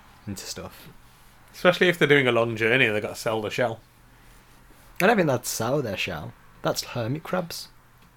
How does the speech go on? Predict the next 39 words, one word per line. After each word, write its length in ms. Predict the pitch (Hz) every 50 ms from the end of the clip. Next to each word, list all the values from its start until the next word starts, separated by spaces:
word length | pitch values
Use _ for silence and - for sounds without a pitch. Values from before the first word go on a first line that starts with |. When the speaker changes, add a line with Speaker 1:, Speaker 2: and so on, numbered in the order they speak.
| - - _ - - - -
Speaker 2:
What, 160 | - 139 - -
sell 360 | - - - 143 127 127 135
their 140 | 135 151 151
shells? 380 | - 202 196 - - 104 110
Speaker 1:
Yeah, 180 | 180 233 294 277
they 100 | 247 247
were 120 | 285 311
selling. 380 | - - 285 269 285 294 277 - - - _ _ - - -
Speaker 2:
Really? 380 | 143 160 262 349 311 - 107 - - -
Speaker 1:
Yeah. 220 | 175 208 294 - - _
Speaker 2:
For 140 | - - 117
how 100 | 117 117
much? 320 | 120 151 175 170 - - - _ - _ _ _ - - -
Speaker 1:
Well, 100 | 143 - - - - -
varies 260 | - 85 85 85 95
on 140 | 92 101 110
the 160 | 120 120 120 - _ _ -
crab, 240 | - - 190 - -
doesn't 240 | 185 190 190 220 262
it? 120 | 254 - - - - - - - - - - - - - - - - - _ _ - - 123
Speaker 2:
I 80 | 113
guess 220 | 107 113 110 - 123
it 180 | 107 104 -
depends 320 | - 113 104 113 107 101 107
on 80 | 104
how 140 | 98 107 107
good 160 | 101 107 104
they 80 | 104 104
are 200 | 104 104 101 101
at 80 | 104 101
bartering. 500 | 101 98 101 - - 127 113 104 110 117 -
Speaker 1:
Yeah. 180 | 127 135 151 165 165 - _ - - - - - - - - - - - - - - - - - -
Speaker 2:
We 80 | 156 185
should 140 | 180 - 202
buy 160 | 113 101 98 95
a 40 | - - - - - - - - - -
hermit 260 | 113 107 113 113 -
shell. 260 | - - 113 113 113 - - - - - - - - - - - - - - - - - - - - -
Speaker 1:
Should. 320 | - - - 98 127 -